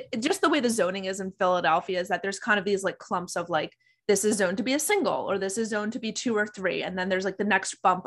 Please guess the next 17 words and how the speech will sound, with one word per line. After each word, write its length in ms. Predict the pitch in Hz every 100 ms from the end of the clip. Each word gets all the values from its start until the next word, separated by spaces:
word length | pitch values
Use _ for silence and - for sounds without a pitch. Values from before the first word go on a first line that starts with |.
| -
up. 300 | 190 170 - _ - - -
And 160 | 220 214
so, 220 | 233 214
especially 380 | 214 269 277 285
if 100 | 240
you 80 |
had 260 | 233 208 208
something, 280 | 208 190 185
like, 220 | 185 190
that's 180 | 202 180
currently 460 | - - 226 220 202
being 320 | 185 180 175
used 240 | 175 190
as 160 | 180 175
a 60 | 165
duplex, 640 | - 190 190 170 - -
but 180 | 185